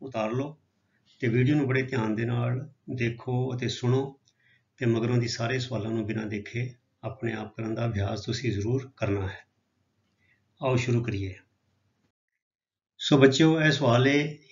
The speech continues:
ਹੇਠ ਲਿਖੀਆਂ ਸੰਖਿਆਵਾਂ ਦਾ ਵਰਗਮੂਲ ਵੰਡ ਵਿਧੀ ਦੁਆਰਾ ਪਤਾ ਕਰੋ। ਸੋ ਬੱਚਿਓ, ਸਾਰੇ ਸਵਾਲ ਇਹ ਇੱਕੋ ਜਿਹੇ ਹੀ ਨੇ, ਪਰ ਤੁਸੀਂ ਇੱਕੋ ਜਿਹਾ ਸਮਝ ਕੇ ਇਹ ਨਹੀਂ ਕਰਨਾ ਵੀ ਇੱਕ ਦੋ ਸਵਾਲ ਕਰ ਲਏ ਤੇ ਬਾਕੀ ਛੱਡ ਦੇਣੇ ਨੇ।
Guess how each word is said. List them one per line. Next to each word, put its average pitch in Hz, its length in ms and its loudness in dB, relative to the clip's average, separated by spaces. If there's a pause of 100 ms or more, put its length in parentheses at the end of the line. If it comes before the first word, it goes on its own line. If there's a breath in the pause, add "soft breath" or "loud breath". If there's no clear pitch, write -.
ਹੇਠ 135 340 6
ਲਿਖੀਆਂ 139 380 -2
ਸੰਖਿਆਵਾਂ 127 600 0
ਦਾ 127 100 0
ਵਰਗਮੂਲ 120 640 0 (220)
ਵੰਡ 127 340 0
ਵਿਧੀ 120 400 0
ਦੁਆਰਾ 107 360 -6
ਪਤਾ 110 460 -10
ਕਰੋ। 98 240 -12 (680 soft breath)
ਸੋ - 160 -4
ਬੱਚਿਓ, 175 580 0 (580)
ਸਾਰੇ 147 380 0
ਸਵਾਲ 139 380 -2
ਇਹ 131 120 0
ਇੱਕੋ 135 180 -4
ਜਿਹੇ 139 160 0
ਹੀ 135 80 0
ਨੇ, 123 280 -2 (680)
ਪਰ 131 140 -2
ਤੁਸੀਂ 156 440 -2
ਇੱਕੋ 147 220 -2
ਜਿਹਾ 143 180 0
ਸਮਝ 135 340 -2
ਕੇ 139 420 -4 (340)
ਇਹ 131 140 2
ਨਹੀਂ 151 120 4
ਕਰਨਾ 135 260 0
ਵੀ 131 160 -2
ਇੱਕ 117 120 0
ਦੋ 127 120 -2
ਸਵਾਲ 120 260 -2
ਕਰ 113 140 -4
ਲਏ 117 140 -4
ਤੇ 123 80 -4
ਬਾਕੀ 110 360 -4
ਛੱਡ 104 220 -8
ਦੇਣੇ 98 240 -6
ਨੇ। 95 180 -10